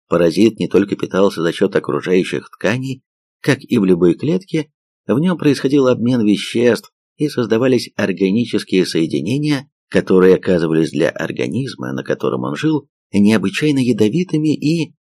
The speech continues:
непреодолимо губительными. Люди всё же научились изолировать и концентрировать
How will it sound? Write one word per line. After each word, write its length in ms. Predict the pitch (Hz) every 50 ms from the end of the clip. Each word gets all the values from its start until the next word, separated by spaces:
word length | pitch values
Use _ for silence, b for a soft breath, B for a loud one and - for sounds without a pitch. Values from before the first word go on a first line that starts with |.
| _
непреодолимо 1040 | - 104 107 127 151 147 - - 113 120 107 - - 90 87 85 107 139 143 139 131
губительными. 840 | 113 113 117 104 95 92 85 - - 69 53 - 52 - - - - _ _ _ _ _ _ _ _ _ _ _ _
Люди 520 | - 92 92 92 98 107 104 90 85 87
всё 240 | 82 - - 87 87
же 100 | 80 82
научились 580 | 80 87 82 85 80 - 85 82 80 78 - -
изолировать 720 | - 92 90 80 85 80 76 87 120 139 143 143 135 - -
и 180 | - - 113
концентрировать 960 | - - 98 82 - 90 85 78 - - 131 139 117 - 50 55 - - -